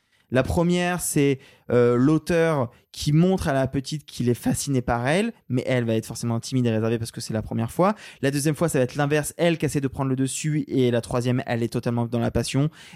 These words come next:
Et, euh, les quatre et les cinquièmes, en gros, il s'en fout, et c'est elle qui est, euh, qui essaie, qui fait tout pour l'attraper. Je comprends ce que chaque scène veut raconter. Je les trouve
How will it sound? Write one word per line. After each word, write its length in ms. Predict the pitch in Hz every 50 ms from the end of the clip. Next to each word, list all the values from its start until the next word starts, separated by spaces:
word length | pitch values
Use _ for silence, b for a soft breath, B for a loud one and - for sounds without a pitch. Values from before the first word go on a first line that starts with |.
| B B
Et, 240 | 117 117 117 117
euh, 240 | 113 110 110 110 110
les 160 | 113 113 117
quatre 220 | - 147 127 - 131
et 20 |
les 60 | 120
cinquièmes, 320 | - 120 117 - 147 147 131
en 80 | 123
gros, 120 | 117 131 139
il 40 | 131
s'en 140 | - 117
fout, 260 | - - 139 139 139 123
et 20 |
c'est 160 | 120 - - -
elle 160 | 131 135 139 127
qui 140 | - 127
est, 60 | 117 110
euh, 360 | 110 110 107 110 107 107 110 - b b b b b b b b b b
qui 100 | - 123
essaie, 180 | - - 135
qui 200 | 117 - - 127
fait 100 | - 131
tout 120 | 117 151 143
pour 120 | 135 131
l'attraper. 380 | 120 117 - 123 - 113 104 - B B B B B
Je 100 | - -
comprends 300 | - 202 - - 233 226
ce 80 | -
que 60 | - 175
chaque 160 | - 165 156
scène 140 | - 175 170
veut 60 | 151 139
raconter. 500 | 139 139 - 143 139 151 151 180 - _ _ _ _ _ _ _ - - -
Je 100 | 127 127
les 80 | 135
trouve 320 | 127 - 135 113 107 101